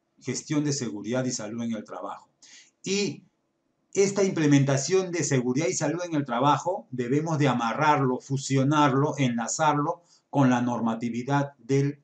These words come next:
covid. No se olviden, ¿ya? Por eso que acá colocamos, bueno, una especie de publicidad de nosotros, ¿no?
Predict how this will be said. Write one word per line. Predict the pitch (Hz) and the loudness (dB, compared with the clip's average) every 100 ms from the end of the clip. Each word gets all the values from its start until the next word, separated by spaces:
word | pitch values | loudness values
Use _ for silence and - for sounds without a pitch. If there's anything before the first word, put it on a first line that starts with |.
| _ - | _ -10
covid. | - - - - _ _ _ _ _ - | -8 -6 -8 -12 _ _ _ _ _ -4
No | 127 | -2
se | 135 123 | 0 -2
olviden, | 98 82 76 | -6 -10 -10
¿ya? | 95 160 - _ _ _ _ _ - - _ | -8 -8 -10 _ _ _ _ _ -20 -20 _
Por | - 165 | -6 -2
eso | 160 190 | 0 0
que | |
acá | 175 180 170 | 0 2 2
colocamos, | 175 170 175 175 160 | 4 2 2 2 2
bueno, | 147 - - 120 | 2 0 -4 -6
una | 120 | -6
especie | - 123 127 | -2 -2 -2
de | 113 | -6
publicidad | 107 117 113 - 139 127 | -6 -6 -4 0 0 0
de | 113 | 0
nosotros, | 113 120 - 90 92 | -4 -6 -8 -14 -14
¿no? | 117 | -14